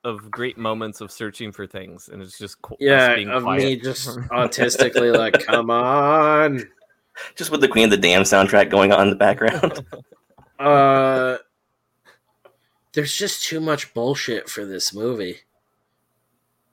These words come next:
Speaker 2: Yeah, so, th-, I mean, perfect, I found it.
Speaker 1: Now, my hopes are
Speaker 3: That was
Speaker 1: that
Speaker 3: auteur Spencer right there. Just too much
Speaker 1: <laughs>
Speaker 3: bullshit in this movie,
Speaker 1: Yeah.
Speaker 3: man.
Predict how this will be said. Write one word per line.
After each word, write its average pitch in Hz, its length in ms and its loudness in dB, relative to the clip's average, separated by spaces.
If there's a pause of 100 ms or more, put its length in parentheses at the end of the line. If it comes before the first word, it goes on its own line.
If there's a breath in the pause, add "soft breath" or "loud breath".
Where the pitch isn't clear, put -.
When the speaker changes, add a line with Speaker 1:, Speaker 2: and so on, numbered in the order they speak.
(520)
Speaker 2:
Yeah, 156 240 2
so, - 220 0 (200)
th-, 123 180 -10
I 127 40 -6
mean, 117 160 -6 (220)
perfect, 117 380 -2
I 107 100 -4
found 104 280 -6
it. 92 140 -8 (160)
Speaker 1:
Now, 127 160 -4
my 143 160 0
hopes 196 280 -4
are 165 60 -2
Speaker 3:
That 117 140 4
was 123 140 6
Speaker 1:
that 117 60 -6
Speaker 3:
auteur 98 540 6
Spencer - 400 -4
right 82 220 -2
there. 90 340 -4 (160 soft breath)
Just 185 240 -6
too - 80 0
much 147 200 -4
Speaker 1:
<laughs> - 20 -8
Speaker 3:
bullshit 120 460 2
in 95 80 -4
this 95 120 -8
movie, 101 220 -2
Speaker 1:
Yeah. 98 80 -6
Speaker 3:
man. 98 400 -4